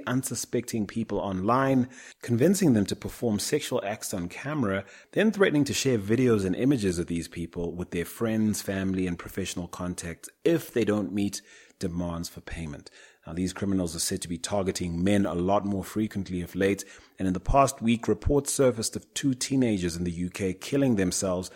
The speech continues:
when these creeps threatened to ruin their lives if they couldn't pay up.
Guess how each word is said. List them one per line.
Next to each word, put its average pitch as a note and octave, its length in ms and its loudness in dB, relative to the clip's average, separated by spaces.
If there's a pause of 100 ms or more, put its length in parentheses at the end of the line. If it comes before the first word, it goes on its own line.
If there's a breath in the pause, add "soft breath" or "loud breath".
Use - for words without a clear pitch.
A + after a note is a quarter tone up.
(300 loud breath)
when F#2+ 160 2
these F2+ 220 2
creeps - 440 0
threatened F#2+ 460 0
to F#2 100 -4
ruin F#2+ 260 2
their F#2 120 2
lives F#2 340 0
if E2+ 80 -10
they F2+ 80 -8
couldn't F2+ 280 -4
pay F2 200 -6
up. F2+ 240 -6